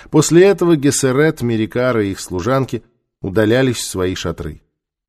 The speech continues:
Солдаты, которые были не на посту, ложились во временных укрытиях отдохнуть после долгой ночной езды.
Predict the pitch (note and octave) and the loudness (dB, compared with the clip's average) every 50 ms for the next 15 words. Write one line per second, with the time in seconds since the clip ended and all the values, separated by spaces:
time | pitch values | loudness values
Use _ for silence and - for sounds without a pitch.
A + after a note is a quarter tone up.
0 | _ _ _ _ _ - - - C3 C#3 E3+ F3+ G#3+ G#3+ F#3+ C3+ G#2+ G2+ G2 - | _ _ _ _ _ -16 -6 0 0 2 4 4 4 4 4 2 -2 -4 -4 -2
1 | A2 A2 A#2 A#2 A#2+ D3+ D3+ C#3 B2+ C3 C#3 C#3 C#3 - C#3 C#3 - - - E3 | -2 -2 0 0 2 2 4 4 4 2 2 2 2 2 0 0 0 0 2 2
2 | D#3 C3 A#2+ A#2 A2 D3 D3+ C3+ A#2+ G#2+ - G#2 G#2+ A2 G#2+ A#2 C#3 C#3 B2+ A#2 | 2 4 2 2 2 2 2 2 0 -2 -2 -2 -2 -2 -2 -2 -2 -2 -2 -2
3 | A2 G#2+ G2 - E2+ E2 - A#2+ B2+ B2 G2 G2+ F#2+ - - F#2+ D#2+ E2 G2+ G2+ | -2 -4 -4 -6 -10 -10 -6 -4 -4 -4 -4 -4 -6 -6 -8 -10 -6 -6 -6 -6
4 | - - C3+ D3 - - E2+ E2 - - E2+ D#2+ D#2 G#2+ G#2 F#2 E2+ F2+ F2 E2+ | -4 -4 -6 -6 -6 -8 -12 -12 -10 -10 -8 -4 -4 -4 -4 -4 -4 -6 -6 -8
5 | - - F2+ F2+ F2 D#2+ E2 F2 F2 F2 E2+ A#2+ C3+ C3 | -8 -8 -8 -8 -6 -6 -6 -8 -8 -6 -4 -6 -6 -6